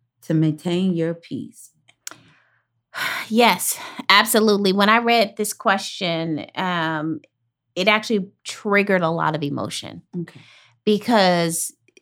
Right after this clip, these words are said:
Speaker 2: it identified, like I said earlier, I am a person of vision.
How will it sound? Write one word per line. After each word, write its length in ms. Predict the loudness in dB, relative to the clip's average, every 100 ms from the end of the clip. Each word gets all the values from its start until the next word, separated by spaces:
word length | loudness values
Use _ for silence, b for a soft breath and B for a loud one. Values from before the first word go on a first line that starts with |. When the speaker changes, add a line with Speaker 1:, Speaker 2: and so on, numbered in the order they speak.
| _ _ _ _ _ _ _ 0
Speaker 2:
it 180 | 4 6
identified, 640 | 4 2 0 0 0 0
like 160 | 0 -2
I 60 |
said 240 | -6 -6 -6
earlier, 480 | -4 -4 -4 -2 0
I 180 | 0 0
am 240 | -2 -2 -2
a 80 |
person 600 | -4 -4 -4 -4 -4 -6
of 500 | -4 -4 -2 -4 -6 -12 _
vision. 640 | -8 -2 -2 -2 -10 -12